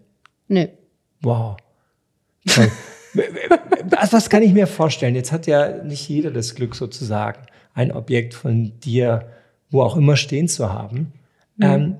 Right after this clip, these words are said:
Speaker 2: was sind das für Menschen und wo, wo bist du da auf der Welt? Wo kommen deine Objekte, deine Kunstwerke hin?
Speaker 1: Ähm, natürlich,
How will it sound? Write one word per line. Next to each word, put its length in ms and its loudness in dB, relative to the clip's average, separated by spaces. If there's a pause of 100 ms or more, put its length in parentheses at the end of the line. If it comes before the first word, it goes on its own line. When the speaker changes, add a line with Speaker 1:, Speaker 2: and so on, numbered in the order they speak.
Speaker 2:
was 200 -4
sind 200 2
das 120 -4
für 140 0
Menschen 500 2
und 280 -4
wo, 240 -4
wo 100 -2
bist 320 0
du 60 0
da 140 0
auf 160 -8
der 200 -4
Welt? 280 -4
Wo 120 0
kommen 360 -4
deine 340 -4
Objekte, 500 -8
deine 240 -6
Kunstwerke 840 -4 (400)
hin? 340 2 (1600)
Speaker 1:
Ähm, 640 0
natürlich, 600 -10